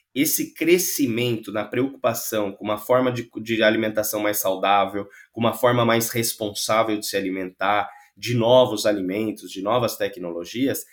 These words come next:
vai promover e já vem promovendo uma educação da sociedade, né? Então, né, desde a, da, da carne vegana, por exemplo, até consumir produtos próximos ao vencimento da forma que a Food Save faz. Então,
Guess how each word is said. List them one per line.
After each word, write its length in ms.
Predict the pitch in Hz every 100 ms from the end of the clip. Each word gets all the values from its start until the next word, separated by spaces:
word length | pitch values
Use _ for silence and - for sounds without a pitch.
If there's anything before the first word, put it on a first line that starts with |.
| _ _ 113
vai 320 | 127 139 - -
promover 720 | - 175 214 190 110 110 120 104
e 40 |
já 160 | 113 98
vem 260 | 123 135
promovendo 880 | 120 104 92 82 107 143 139 101 90 _ _ -
uma 180 | 156
educação 460 | 160 156 160 156 143
da 100 | 143
sociedade, 640 | 143 147 180 190 180 123 - _ _ _
né? 320 | 98 117 160 160 _
Então, 640 | - 127 127 135 127 117 -
né, 340 | - 110 117 -
desde 440 | 101 131 147 139
a, 140 | 127 -
da, 420 | 110 104 98 -
da 180 | - 98
carne 460 | - 110 107 101
vegana, 600 | 92 - 98 107 127 180 233
por 160 | 113
exemplo, 520 | 107 107 120 170 - - _
até 720 | - 151 - 139 147 170 - - _
consumir 600 | 175 170 170 160 135 143
produtos 420 | - 131 131 135
próximos 460 | - 127 127 131 131
ao 100 | 120
vencimento 540 | 131 - 120 135 139
da 100 | 151
forma 340 | - 123 135
que 80 | 135
a 40 | 135
Food 220 | 147 -
Save 260 | 131 123 -
faz. 320 | - 104 107
Então, 260 | 110 139